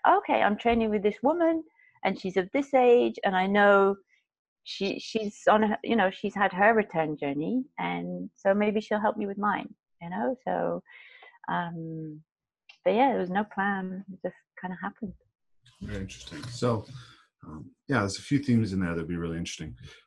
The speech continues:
Speaker 2: um, to go off of. I guess the, the one thing that's, you know, I think is particularly inspiring is, you know, so you said you're forty-nine now, and if you
Speaker 1: Mm-hmm.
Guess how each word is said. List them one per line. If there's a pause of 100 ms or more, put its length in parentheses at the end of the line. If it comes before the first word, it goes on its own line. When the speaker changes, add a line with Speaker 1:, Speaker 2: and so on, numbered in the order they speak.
(120)
Speaker 2:
um, (1200)
to
go
off
of. (500)
I
guess
the, (200)
the
one
thing
that's, (440)
you
know,
I
think
is (1400)
particularly (960)
inspiring
is, (400)
you
know, (460)
so
you
said
you're
forty-nine
now, (580)
and
if
you
Speaker 1:
Mm-hmm.